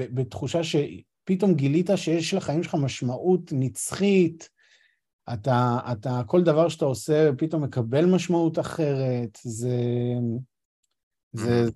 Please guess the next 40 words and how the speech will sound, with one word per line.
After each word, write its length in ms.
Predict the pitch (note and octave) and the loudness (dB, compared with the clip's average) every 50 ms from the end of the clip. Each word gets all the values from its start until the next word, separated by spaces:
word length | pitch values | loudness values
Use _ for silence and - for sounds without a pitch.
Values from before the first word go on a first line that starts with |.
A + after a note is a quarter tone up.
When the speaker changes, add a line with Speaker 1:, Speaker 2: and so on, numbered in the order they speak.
| - - - - | -8 -14 -8 -8
Speaker 1:
זה 60 | C3+ | -2
רגעים 140 | B2+ C3+ D3 | 0 4 4
Speaker 2:
אני, 40 | E3 | 4
Speaker 1:
שהיום 280 | E3 E3+ B2+ B2+ C3+ D3+ A#2 | 6 6 6 8 8 8 8
Speaker 2:
אני, 160 | A#2+ A#2+ A#2+ | 8 8 6
Speaker 1:
אני 180 | - B2 B2+ B2 | 6 6 6 4
Speaker 2:
אני 180 | A#2+ B2 B2 | 4 4 4
שומע 240 | A#2+ - C3+ D3 D#3+ | 4 4 4 4 4
את 60 | E3 | 4
התחושות, 440 | E3 D3+ - - C3 - - A#2 - A2 | 2 0 0 -2 -2 0 0 0 0 0
אני, 320 | - A2 A2+ A2 A2 A2+ - | 0 0 0 0 -2 -2 -2
אני 260 | G#2+ A2+ A2+ A2+ A#2 | -2 -2 0 0 -2
פשוט 280 | G#2 - A#2 - D3+ C#3 | 0 0 -2 -4 -2 0
מנסה 300 | D#3+ D#3 D3 - - D#3+ | 2 2 2 4 4 4
לקחת 400 | D#3 D3 - - D3 D3 E3+ D3+ | 4 4 4 2 2 2 2 -2
אותך 220 | - - - C3 B2 | -4 -4 -2 0 0
למקום 320 | A#2 A2+ A2 - - E3 D#3 | 0 0 0 0 -2 -2 -2
שתתאר 460 | C3 A2+ - A2 - - A2+ B2 C#3 | -4 -6 -8 -6 0 2 4 4 4
לי 180 | D3 D3+ D3 - - - _ _ _ _ _ _ _ _ _ _ | 2 0 0 -2 -6 -14 _ _ _ _ _ _ _ _ _ _
מה 140 | A#2 C#3 D3+ | 2 4 6
היה 140 | D3+ D3 | 6 6
לפני 480 | D3 C#3+ - - - C3 B2 A#2 A#2 A2 G#2+ | 4 2 -2 -2 0 2 4 4 4 2 -2
ומה 300 | A2 G#2+ A2+ A#2+ B2+ B2+ | -4 -2 0 2 2 4
היה 300 | C3 C3 C3 C3 C3 C3 | 4 4 4 4 4 4
Speaker 1:
אה, 60 | A2 | 2
Speaker 2:
אחרי, 320 | A#2 - A#3+ B3+ G#3 E3+ D#3+ | -2 -2 -2 0 2 4 6
Speaker 1:
מה 60 | G3+ | 6
היה 180 | A3+ B3+ C4 A#3+ | 8 8 6 6
Speaker 2:
וג-, 120 | B3+ A#3 F#3 | 6 4 2
Speaker 1:
לפני? 220 | - - A#3 C#4 | 0 2 2 4
Speaker 2:
וגם 180 | C4+ B3+ A#3+ G#3+ | 6 6 6 6
קצת 220 | G3+ F#3+ F3+ - | 4 2 0 0
הסיפור, 500 | F3 - - E3 - G3 G#3+ A3 G3+ D3+ | -2 -2 -2 -4 0 4 4 4 4 2
כאילו, 160 | - C#3 B2+ | 0 -4 -2
מה 80 | B2+ C3+ | -2 -2
קרה 200 | - D#3 D3 D3+ | -2 0 0 0
בפועל? 480 | D3+ C#3 - A3+ A#3+ A3 F3 C3 A#2 A#2 - | -2 -2 -2 0 2 2 2 2 0 -4 -4
ה- 120 | - A#2 A#2+ - B3 | -4 -6 -4 -2 2
Speaker 1:
מה 60 | C4 | 4
היה 100 | B3+ B3 | 4 6